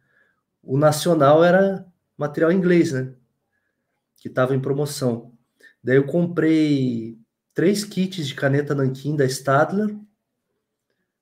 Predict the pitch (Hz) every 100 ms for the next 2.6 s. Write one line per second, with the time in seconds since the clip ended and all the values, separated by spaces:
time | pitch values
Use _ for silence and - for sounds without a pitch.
0 | _ 127 110 110 110 110 110 107 - 127
1 | 120 113 113 - - 135 127 127 120 117
2 | 123 160 170 - -